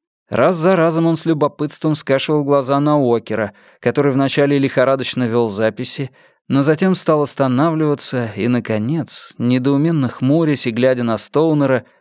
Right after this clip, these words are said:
и вовсе положил карандаш. Минуту спустя он поднял руку.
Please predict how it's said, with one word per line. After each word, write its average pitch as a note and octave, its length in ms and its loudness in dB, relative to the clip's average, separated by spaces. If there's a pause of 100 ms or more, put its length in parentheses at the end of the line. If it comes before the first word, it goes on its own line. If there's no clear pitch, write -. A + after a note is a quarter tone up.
(180)
и D3+ 120 -2
вовсе G#2+ 440 -2
положил G2 480 -2
карандаш. F2 680 -8 (640)
Минуту C3+ 380 -2
спустя C3+ 460 -2
он B2+ 100 -2
поднял C3 380 0
руку. - 340 -6